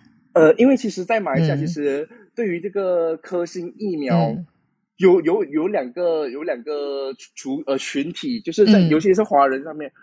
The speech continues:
Speaker 1: 我们所-，我们华人很多人有就说，呃，我所谓的中华胶，就是很，虽然我们是马来西亚人，可是
Speaker 2: 嗯。
Speaker 1: 他们就很比较倾向于中国，所以在
Speaker 2: 你说那叫什么中华胶哦？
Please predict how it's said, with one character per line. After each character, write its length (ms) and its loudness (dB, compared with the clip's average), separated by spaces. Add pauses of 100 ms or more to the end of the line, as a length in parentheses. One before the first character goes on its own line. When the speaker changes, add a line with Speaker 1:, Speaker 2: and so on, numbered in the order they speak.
(100)
Speaker 1:
我 40 -6
们 140 0
所-， 160 -14
我 60 -14
们 160 -4
华 180 -8
人 120 -6
很 100 -10
多 100 -6
人 140 -8
有 80 -10
就 100 -14
说， 340 -2 (300)
呃， 160 4
我 240 -8
所 160 -10
谓 100 0
的 80 0
中 280 -8
华 240 -8
胶， 180 -8
就 100 -12
是 200 -4
很， 320 -6 (360)
虽 120 -2
然 80 4
我 20 -8
们 80 -10
是 100 -10
马 120 -10
来 80 -10
西 160 -14
亚 80 -8
人， 200 -14
可 120 -16
是 200 -8
Speaker 2:
嗯。 380 6
Speaker 1:
他 240 -2
们 180 -4
就 140 -6
很 220 -8
比 100 -14
较 160 0
倾 320 -10
向 240 -8
于 140 -6
中 260 -6
国， 320 -6
所 160 -4
以 240 -2
在 200 -20
Speaker 2:
你 120 6
说 160 4
那 140 4
叫 120 4
什 140 2
么 100 2
中 280 2
华 220 -4
胶 300 -4
哦？ 280 -8